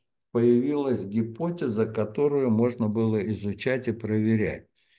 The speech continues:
И появились, быстро стали развиваться инструменты измерения этих характеристик. Проводимости мембраны для тех или иных ионов,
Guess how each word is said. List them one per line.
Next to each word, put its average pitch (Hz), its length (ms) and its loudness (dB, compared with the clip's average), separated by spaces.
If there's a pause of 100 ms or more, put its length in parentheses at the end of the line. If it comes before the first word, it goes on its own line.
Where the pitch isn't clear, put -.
(420)
И 117 180 4
появились, 123 960 0
быстро 113 840 0
стали 113 420 2
развиваться 107 920 -2
инструменты 110 920 -2
измерения 113 840 0
этих 92 440 -10
характеристик. 92 880 -14 (1000)
Проводимости 110 920 0
мембраны 135 760 -2
для 113 260 0
тех 117 380 -6
или 113 320 2
иных 113 360 0
ионов, 113 540 0